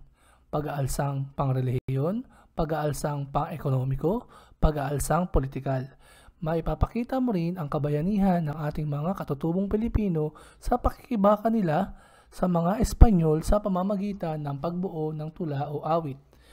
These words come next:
At mapahahalagahan mo ang pagmamahal sa bansa at pagiging responsableng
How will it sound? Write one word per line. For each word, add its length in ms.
At 320
mapahahalagahan 880
mo 320
ang 160
pagmamahal 640
sa 160
bansa 560
at 160
pagiging 480
responsableng 960